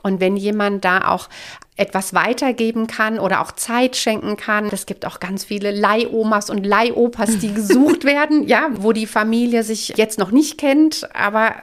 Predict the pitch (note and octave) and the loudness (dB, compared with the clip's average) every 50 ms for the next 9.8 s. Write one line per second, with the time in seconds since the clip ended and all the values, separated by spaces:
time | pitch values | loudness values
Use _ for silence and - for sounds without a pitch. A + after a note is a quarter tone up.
0 | - - A3 G#3 G3 G3 G#3+ G#3+ - A3 A3 A3 G#3 G#3 G#3 - G3+ G3+ - - | -6 -4 -2 -2 -2 -2 -4 -2 0 0 2 2 2 2 0 -2 -4 -4 0 2
1 | F#3 F#3+ A3 A3+ - - - G3 F#3+ G3+ G3 G3 - - G3 G3 G#3 G#3 - - | 4 4 4 2 0 -2 -2 -2 0 0 -2 -4 -2 -2 -2 -2 -2 -2 -4 -4
2 | - F#3 - - A3 G#3+ A3 A3 - - - - - G3+ G3+ G3+ F#3+ F#3 - - | -6 -6 -4 -2 -2 -4 -4 -4 -8 -12 -10 -6 -6 -4 -4 -4 -4 -6 -4 -2
3 | B3 B3 A#3+ - - - - F#3+ F#3+ G3 F#3+ F#3+ G3 F#3 - - F3 F3+ F#3+ G3+ | -2 -2 -2 -6 -8 -4 -2 -2 0 0 -2 -2 -4 -2 -2 0 0 0 0 0
4 | G3+ G3 F#3+ F3+ - - G3 G3+ G3+ - - F3 F3 F3 G3 F#3 F#3 F#3 F3+ - | 0 0 0 -2 -2 -2 -4 -2 -4 -2 -2 -2 -2 -2 -2 -2 -2 -2 -4 -4
5 | - F#3+ F#3 F#3 - E3+ F3 F#3 F#3+ G3 F#3+ F#3+ F#3 F#3 F#3 F#3 F#3 F#3 F3+ - | -4 -4 -4 -2 -4 -4 -2 -2 -2 -2 -4 -4 -6 -4 -4 -4 -6 -6 -8 -10
6 | - - - - D#3+ E3 - - - - - F#3+ F#3+ F#3+ F#3+ - G3 G#3 G3+ - | -10 -10 -10 -10 -10 -10 -10 -12 -10 -8 -6 -6 -6 -6 -4 -4 -4 -6 -6 -6
7 | - G#3 G3+ G3 G3 G3+ G3 G3 G3 - - - - - - F#3+ - - A3 G3+ | -6 -4 -4 -2 0 0 -2 -2 -4 -8 -14 -18 -14 -10 -10 -10 -8 -8 -10 -10
8 | - - - - A3 A3+ A#3 A#3 A#3+ A#3 A#3 A#3 - G#3+ G#3 G#3 G3+ F#3+ F#3+ G3+ | -10 -10 -8 -6 -2 -2 0 0 0 0 -2 -4 -6 -4 -4 -4 -2 -2 -4 -4
9 | G3+ G3 F3+ F3 - - - E3+ E3 D#3+ E3+ E3+ - F#3+ F#3+ F#3+ | -6 -8 -10 -12 -14 -12 -10 -8 -6 -6 -6 -6 -6 -8 -8 -8